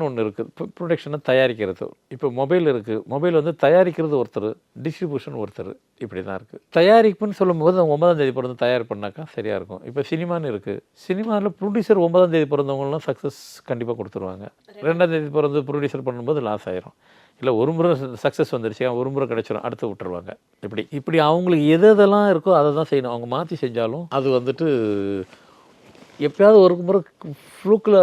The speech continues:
நம்ம ஜெயிச்சிட்டாங்க, அதுதான் நமக்கு தொடர்ந்து அப்படின்னு நினைச்சிட்டு இவங்க பண்ணாங்கன்னா, அவங்க லாஸ்ட்ல கட்டத்துல போய் கொண்டு போய் நிப்பாட்டிக்கிறோம். அப்ப நீங்க மட்டும் சொல்றீங்களே, ஃப்ளூக்கில் ஜெயிச்சாங்கன்னு சொல்லும்போது, அது ஃப்ளூக்குங்கிறது கலோக்கியல் வார்த்தை. ஆனா உண்மை என்னன்னாக்கா, மனித சக்தின்னு இருக்கு, அந்த சக்தியில அவர் பண்ணிடுவார். அது ஒரு முறை தான் ஜெயிக்கும். ஆனா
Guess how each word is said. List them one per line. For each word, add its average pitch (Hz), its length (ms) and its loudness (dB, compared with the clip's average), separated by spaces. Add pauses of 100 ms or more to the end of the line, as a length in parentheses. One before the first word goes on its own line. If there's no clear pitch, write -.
நம்ம 151 220 -2
ஜெயிச்சிட்டாங்க, 165 500 0
அதுதான் 160 260 0
நமக்கு 151 260 -2
தொடர்ந்து 151 260 0
அப்படின்னு 135 260 -6
நினைச்சிட்டு 135 280 -4
இவங்க 120 220 -6
பண்ணாங்கன்னா, 143 360 -8
அவங்க 120 140 -10 (100)
லாஸ்ட்ல 123 380 -10
கட்டத்துல 104 340 -10
போய் 107 120 -10
கொண்டு 101 160 -12
போய் 101 140 -10
நிப்பாட்டிக்கிறோம். - 500 -18 (340)
அப்ப 135 240 -8
நீங்க 196 320 -4
மட்டும் 185 240 -6
சொல்றீங்களே, 165 320 -4
ஃப்ளூக்கில் 208 400 -2
ஜெயிச்சாங்கன்னு 151 480 -2
சொல்லும்போது, 110 360 -4 (180)
அது 120 100 -4 (140)
ஃப்ளூக்குங்கிறது 208 640 -4 (140)
கலோக்கியல் 156 420 0
வார்த்தை. 98 300 -6 (220)
ஆனா 107 140 -8 (140)
உண்மை 185 180 -2
என்னன்னாக்கா, 170 300 -2 (140)
மனித 208 220 2 (100)
சக்தின்னு 156 340 0
இருக்கு, 127 260 -2
அந்த 151 200 -6
சக்தியில 165 300 0
அவர் 107 160 -2
பண்ணிடுவார். 101 420 -6 (100)
அது 117 80 -4 (120)
ஒரு 131 160 -2
முறை 135 200 -4
தான் 113 140 -8
ஜெயிக்கும். 95 300 -12 (720)
ஆனா 104 120 -6